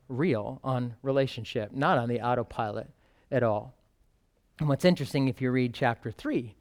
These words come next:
of the story, <clears throat> it tells us that when sin came into the world,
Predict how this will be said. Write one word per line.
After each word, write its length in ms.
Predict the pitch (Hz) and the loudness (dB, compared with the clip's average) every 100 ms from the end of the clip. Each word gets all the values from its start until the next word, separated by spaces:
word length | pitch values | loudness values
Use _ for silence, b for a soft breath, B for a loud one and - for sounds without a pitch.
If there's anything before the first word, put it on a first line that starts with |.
| _ _ _ _ | _ _ _ _
of 180 | - 117 | -4 -2
the 60 | 98 | -4
story, 520 | - 123 113 131 160 - | -6 -2 0 0 -4 -6
<clears throat> 80 | - | 0
it 460 | 277 202 151 165 | 4 4 2 -2
tells 280 | - 175 165 | 4 6 6
us 100 | 170 | 4
that 160 | 170 143 | 4 4
when 180 | 139 | 2
sin 340 | 147 - 226 240 | 0 2 4 4
came 240 | 214 202 | 2 2
into 140 | 190 175 | 2 2
the 100 | 147 | 2
world, 440 | 139 131 113 110 | 4 4 4 0